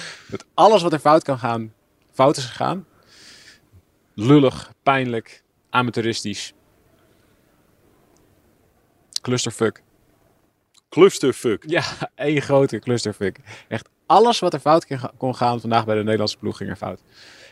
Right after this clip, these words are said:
Speaker 1: Even niks ten nadele van de winnares. Eh, Anna Kiezerhover. Fantastische wedstrijd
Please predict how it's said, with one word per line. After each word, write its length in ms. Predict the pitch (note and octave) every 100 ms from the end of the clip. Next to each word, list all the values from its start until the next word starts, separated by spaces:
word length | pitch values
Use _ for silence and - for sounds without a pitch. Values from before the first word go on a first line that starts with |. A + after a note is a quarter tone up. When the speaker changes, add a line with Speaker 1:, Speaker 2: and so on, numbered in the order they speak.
| _
Speaker 1:
Even 320 | - C3+ C3+ - _ _ -
niks 440 | C3 D3+ G#3 -
ten 140 | D#3+
nadele 440 | C#3+ D3+ D3 C3 B2+
van 320 | B2 A2 G#2+ _ _ _ _ _ _ _ -
de 200 | A2 A#2
winnares. 500 | A#2 A2+ C#3+ - - _ _ _ _ - - _ _
Eh, 480 | - G2+ G#2 G#2 G#2
Anna 220 | G#2 G2+
Kiezerhover. 600 | - C3 B2 A2+ A#2+ D3+ - _ _ _ _ _ _ _ _ _ _ _ - _ _ _ -
Fantastische 420 | A#2+ B2+ B2 A2
wedstrijd 240 | A#2+ A#2